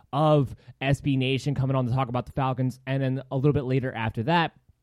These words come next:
we're gonna have Miss Stephanie Stradley of – the Houston Chronicle, talking about the Texans.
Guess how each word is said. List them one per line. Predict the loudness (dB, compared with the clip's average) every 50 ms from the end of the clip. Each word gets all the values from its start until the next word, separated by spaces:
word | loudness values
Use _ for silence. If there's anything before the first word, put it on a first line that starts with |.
| _ _ _ _ _ _ 0
we're | 2 4 4
gonna | 4 4
have | 4 4 4
Miss | 2 0 0 0
Stephanie | 0 -2 -2 0 -2 -4
Stradley | -4 -2 -2 0 0 0 0 0 0 0 0 -2 _ -10 -20 _ _ _ _
of – | 0 4 6 6 6 6 6 4 0 -6 -12 -16 _ _ _ -4
the | -2
Houston | 0 0 0 -2 -2 -2 -4
Chronicle, | -2 -2 -2 0 0 0 0 -2 -2
talking | -2 0 -2 0 0 -2 -2 -4 -2 -2
about | -2 0 0 0 0 0 -2 -4
the | -6 -8
Texans. | -8 -6 -4 -4 -4 -6 -4 -2 -2 0 0 -2 -4 -8